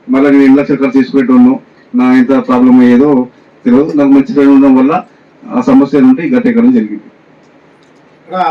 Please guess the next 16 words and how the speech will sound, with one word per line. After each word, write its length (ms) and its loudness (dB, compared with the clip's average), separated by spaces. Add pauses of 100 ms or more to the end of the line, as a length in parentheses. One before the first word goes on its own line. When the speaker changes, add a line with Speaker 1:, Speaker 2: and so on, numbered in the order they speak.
(400)
Speaker 2:
అదృష్టం 460 -8
ఏంటంటే 720 -8 (600)
డాక్టర్ 440 -12
గారు 180 -10
పాపం 480 -10 (280)
జీరో 460 -8
పాయింట్ 460 -10
వన్ 540 -8
ఎంతో 340 -12
మిలియన్స్ 500 -12
ఉంది, 360 -8 (800)
మీరు 140 -6
పనికిరారు 580 -8
నాయన 260 -10 (1040)
అని 180 -10
చెప్పారు. 400 -6